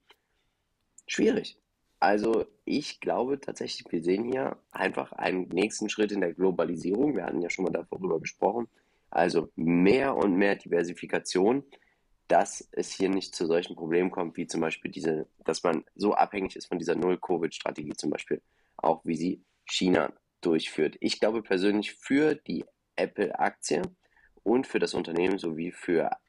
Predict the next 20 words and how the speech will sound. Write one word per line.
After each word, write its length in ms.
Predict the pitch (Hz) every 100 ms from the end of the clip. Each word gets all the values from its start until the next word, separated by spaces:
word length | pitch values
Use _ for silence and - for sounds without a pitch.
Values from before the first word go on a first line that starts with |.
| _ -
äh, 280 | 80 76 73
Kunden 540 | 131 143 92 123 123 _
und 220 | - 90
Anteilseigner 680 | - 80 - - - - 82
ist 180 | - -
das 160 | - -
hier 200 | 76 -
der 260 | 92 82 -
richtige 440 | 95 - - -
Schritt. 280 | - - 139 - - - - -
Und 140 | 110
ich 100 | 107
weiß 180 | - -
nicht, 100 | 123
ob 80 | -
du 160 | 104
auf 180 | - 95
Twitter 300 | - 110 120
gesehen 320 | 98 98 104
hast 260 | 110 - -